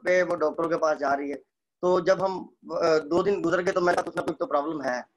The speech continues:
जो मुझे नहीं बता रही।" उसको पता है ये तो बहुत ज्यादा परेशान हो जाएगा। तो जब मैंने वहां जाके देखा तो report जब मुझे पता लगा तो इसको तो blood cancer आ गया। तो हम वहां पे दोबारा गए,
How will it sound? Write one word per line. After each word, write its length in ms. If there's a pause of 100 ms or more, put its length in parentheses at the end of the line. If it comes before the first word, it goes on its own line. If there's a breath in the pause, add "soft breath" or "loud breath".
(160)
जो 80
मुझे 200
नहीं 140
बता 260
रही।" 160 (480)
उसको 140
पता 120
है 160
ये 80
तो 240
बहुत 260
ज्यादा 180
परेशान 320
हो 80
जाएगा। 200 (420)
तो 100
जब 320
मैंने 220
वहां 220
जाके 220
देखा 400 (480)
तो 100
report 400 (320)
जब 80
मुझे 140
पता 180
लगा 180
तो 80
इसको 300
तो 80
blood 280
cancer 240
आ 440
गया। 120 (200)
तो 280 (300)
हम 160
वहां 140
पे 80
दोबारा 320
गए, 200